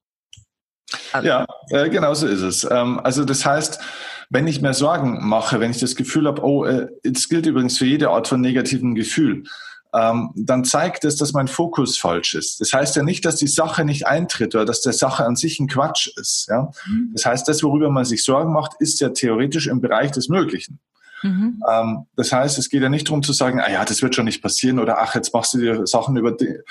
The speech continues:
Speaker 2: äh, im Kopf über Dinge, die nicht passieren." Doch, es könnte ja sein. Die Frage ist bloß, äh,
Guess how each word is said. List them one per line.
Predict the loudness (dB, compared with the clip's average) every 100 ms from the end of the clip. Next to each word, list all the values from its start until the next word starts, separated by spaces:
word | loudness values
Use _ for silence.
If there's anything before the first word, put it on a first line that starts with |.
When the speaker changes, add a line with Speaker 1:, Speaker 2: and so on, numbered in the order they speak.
| -4
Speaker 2:
äh, | 0 0 -2
im | -2 0
Kopf | 0 2
über | 0
Dinge, | 2 2
die | 0
nicht | 0 -2 -2
passieren." | 0 0 -2 -2
Doch, | -4
es | -4 -2
könnte | 0 2
ja | 2
sein. | 2 2 0 -6 -16 -18 -18 -8
Die | -6
Frage | 0 2 2 0
ist | 0
bloß, | 2 4 2 -2 -8 _ _ _ _ _ _ _ _ _
äh, | _